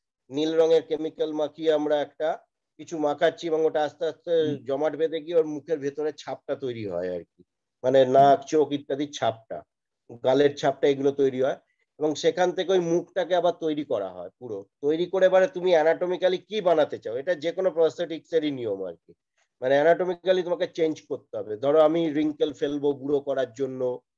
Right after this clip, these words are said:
Speaker 1: আমি নেতাজি করতে চাইছি, নেতাজির গাল যতটা ফোলা বা নাকটা, মানে, কার কি লাগবে আগে তো সেটা আমরা sketch করে দেখে নিই, এটাই নিয়ম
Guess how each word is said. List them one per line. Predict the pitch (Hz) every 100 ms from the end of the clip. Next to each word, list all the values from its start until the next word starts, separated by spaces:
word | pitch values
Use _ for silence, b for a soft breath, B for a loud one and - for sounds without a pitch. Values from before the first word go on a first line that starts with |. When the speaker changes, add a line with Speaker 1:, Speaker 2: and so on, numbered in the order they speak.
| _ -
Speaker 1:
আমি | 147 156
নেতাজি | 147 147 151 147
করতে | 156 147 151
চাইছি, | 147 143 143
নেতাজির | 139 127 139 139
গাল | 127 123 135
যতটা | 127 127 131 123
ফোলা | - 120 117 113 _ _ _
বা | 131
নাকটা, | 131 131 123 _ 127 113 107
মানে, | 143 156 160 - -
কার | 156 165 143
কি | 175 190
লাগবে | 175 143 147 160 175
আগে | 151 156
তো | 165
সেটা | 160 156 165
আমরা | 165 165
sketch | 165 _ 147 147
করে | 160 156
দেখে | 143 143 185
নিই, | 170 123
এটাই | 147 151
নিয়ম | 147 135